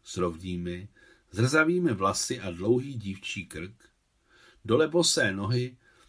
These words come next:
a ještě dva páry bosých nožiček. Když mladá žena uviděla u svého plotu cizinku,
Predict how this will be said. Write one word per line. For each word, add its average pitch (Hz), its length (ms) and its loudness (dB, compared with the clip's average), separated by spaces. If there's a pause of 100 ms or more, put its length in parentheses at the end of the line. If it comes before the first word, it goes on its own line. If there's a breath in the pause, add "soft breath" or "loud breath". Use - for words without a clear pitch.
(260 soft breath)
a - 60 -2
ještě 123 360 2
dva 143 200 4
páry 127 340 8
bosých 117 400 -2
nožiček. 85 600 -10 (760 soft breath)
Když 120 340 4
mladá 165 440 6
žena 143 360 4
uviděla 127 460 6
u 107 120 -4
svého 143 340 6
plotu 127 340 -2
cizinku, 87 800 -8